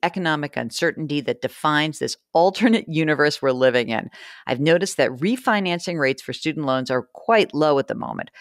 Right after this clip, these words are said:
I have a mix of federal and private loans that carried me through three years of grad school. As well, I've completely paid off my undergrad loans," that's awesome,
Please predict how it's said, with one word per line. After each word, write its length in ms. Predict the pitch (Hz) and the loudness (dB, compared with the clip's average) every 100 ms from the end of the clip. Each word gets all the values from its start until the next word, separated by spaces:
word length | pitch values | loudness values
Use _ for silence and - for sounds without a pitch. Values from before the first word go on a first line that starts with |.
| - - | -20 -4
I 100 | 160 | 0
have 100 | 175 | 2
a 60 | 214 | 2
mix 300 | 254 269 262 | 2 0 -2
of 120 | 240 | -2
federal 480 | - 170 170 220 - | -2 2 4 4 2
and 240 | 135 180 | -2 -2
private 380 | 208 143 139 - | 0 0 0 0
loans 320 | 120 110 113 | -2 -2 -2
that 160 | - - | -8 -8
carried 320 | - 143 151 | 0 2 2
me 140 | 165 156 | -2 -6
through 300 | - 127 120 | -6 -6 -6
three 260 | - 165 | -2 0
years 240 | 147 139 139 | 2 0 -2
of 100 | 110 | -6
grad 300 | 120 123 - | -4 -4 -6
school. 400 | - 117 - _ _ _ _ _ - | -6 -6 -8 _ _ _ _ _ -4
As 200 | 156 151 | 0 0
well, 420 | 175 240 202 151 156 | 4 4 6 4 4
I've 240 | 151 147 | 2 0
completely 680 | - 156 - 208 226 226 240 | -4 -8 -4 -4 -2 -4 -4
paid 420 | - 165 156 165 | -4 2 2 2
off 260 | 123 127 143 | 0 0 0
my 160 | 143 - | -2 2
undergrad 560 | 220 302 277 160 113 113 | 2 2 2 2 0 -2
loans," 180 | 104 | -6
that's 200 | 123 120 | -4 -2
awesome, 440 | - - - 143 | -4 -6 -6 -8